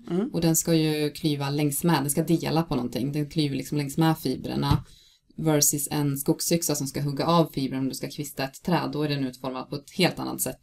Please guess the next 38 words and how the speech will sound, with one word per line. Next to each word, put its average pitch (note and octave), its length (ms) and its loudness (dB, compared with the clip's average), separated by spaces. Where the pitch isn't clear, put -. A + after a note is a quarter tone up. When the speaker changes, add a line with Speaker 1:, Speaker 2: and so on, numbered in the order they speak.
Speaker 2:
i C3 280 -4
äggen, C3 320 2
då C3+ 100 -2
den C3+ 120 -4
vassa C#3 280 -2
delen C#3 340 -4
på - 160 -6
yxan. D3+ 380 -4
Speaker 1:
Just A#3+ 260 -2
det. - 140 -2
Är F#3 140 6
Speaker 2:
Så F#3 60 8
Speaker 1:
det G3+ 80 6
gammal, G3+ 720 6
eh, F3 380 2
teknik G#3 500 2
det E3 60 0
här, D3+ 140 4
så D3 80 -4
att D3 80 -6
säga, D3+ 140 2
liksom, D3+ 360 -4
som, D3 380 -2
eller D#3 160 0
utvecklas F3+ 840 0
själva, C#3+ 640 2
vad D#3+ 100 -8
ska D#3+ 60 2
man D#3+ 60 4
säga, D#3+ 140 4
konstruktionen E3+ 760 4
på, C#3 240 2
på C3+ 320 -6
yxan, C#3+ 480 0
eller C#3 280 -2
är D3+ 200 -2
det D3 60 -4
här D3+ 360 2